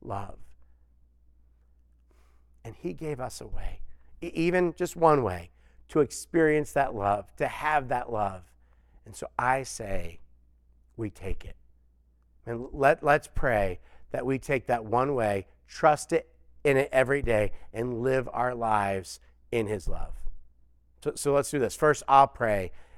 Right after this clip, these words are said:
and then we're gonna give you a couple minutes to pray on your own, just to thank God, to think about what you've heard today, how it applies to your life,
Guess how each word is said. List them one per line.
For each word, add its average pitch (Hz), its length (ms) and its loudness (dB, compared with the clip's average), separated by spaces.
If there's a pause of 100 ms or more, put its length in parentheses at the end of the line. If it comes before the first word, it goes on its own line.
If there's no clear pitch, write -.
(140)
and 113 340 0
then 131 280 2
we're 131 160 0
gonna 131 100 -2
give 117 160 -4
you 120 80 -2
a - 40 -4
couple 120 260 -4
minutes 113 420 -4
to 107 100 -12
pray 104 520 -4 (360)
on 104 320 0
your 101 280 -6
own, 92 320 -8
just - 180 -8
to 160 100 -6
thank 127 400 -6
God, 117 340 2
to 98 60 -20
think 127 280 -10
about 123 180 -2
what 117 120 -6
you've 113 100 0
heard 117 200 -4
today, 110 360 -2 (200)
how 123 160 0
it 127 80 0
applies 120 400 -2
to 120 80 -12
your 120 120 -2
life, 107 460 -4